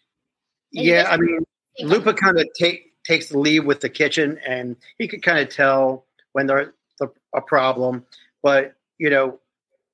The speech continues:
Speaker 2: I try to stay out of his way when we deal with stuff. Like yesterday, I pretty much took the morning, and Saturday night, I took the, the night, and there was many a problems. And,
Speaker 1: Mm-hmm.
Speaker 2: you know, you just fight through it. I mean,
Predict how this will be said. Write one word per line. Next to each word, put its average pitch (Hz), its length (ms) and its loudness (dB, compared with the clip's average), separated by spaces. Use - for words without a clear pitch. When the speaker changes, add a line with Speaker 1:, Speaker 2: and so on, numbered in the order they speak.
Speaker 2:
I 160 80 2
try 170 180 0
to 151 80 -2
stay 151 180 2
out 147 160 4
of 135 60 -4
his 127 140 -4
way 139 140 2
when 135 280 -4
we 135 140 -10
deal 135 240 -8
with 127 80 -4
stuff. 131 240 -2
Like 120 160 -4
yesterday, 131 460 0
I 127 100 -2
pretty 131 300 -8
much 123 220 -6
took 127 180 -8
the 135 60 -10
morning, 127 440 -4
and 123 340 -4
Saturday 139 400 2
night, 131 180 4
I 135 80 4
took 135 220 -6
the, - 240 -2
the 135 140 -2
night, 135 320 0
and 123 80 -6
there 135 80 -2
was 135 160 -2
many 139 480 0
a 127 60 0
problems. - 680 -2
And, 131 380 -2
Speaker 1:
Mm-hmm. - 440 -10
Speaker 2:
you 185 40 2
know, 202 80 2
you 202 140 -2
just 196 240 -4
fight 180 200 0
through 190 220 2
it. 123 220 -4
I - 40 -12
mean, 131 260 -4